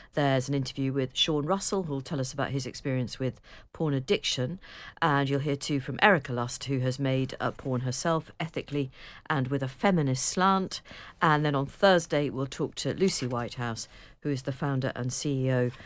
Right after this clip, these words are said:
of a sex education organisation called Fumble. So that's next week. But, uh, I just want to say thanks for all the emails we've had so far, um,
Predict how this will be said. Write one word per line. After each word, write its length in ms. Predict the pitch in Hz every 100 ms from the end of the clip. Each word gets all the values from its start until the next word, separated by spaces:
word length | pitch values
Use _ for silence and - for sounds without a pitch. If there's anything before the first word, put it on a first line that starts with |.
| - -
of 100 | 143
a 80 | 139
sex 380 | - - - -
education 540 | 139 139 175 - 143
organisation 680 | - 135 131 127 127 127 127
called 240 | - 131
Fumble. 600 | - - 147 135 117 101
So 140 | - 151
that's 200 | - -
next 200 | 117 -
week. 160 | 127 -
But, 140 | 160 - - -
uh, 180 | 180 -
I 40 |
just 120 | - 185
want 60 |
to 60 | 175
say 100 | 175
thanks 260 | 160 190 -
for 100 | -
all 140 | 214
the 140 | 180
emails 240 | 165 156 143
we've 80 | 135
had 180 | 143
so 220 | - 220 202
far, 380 | - 185 190 185 - - -
um, 400 | 170 160 156 151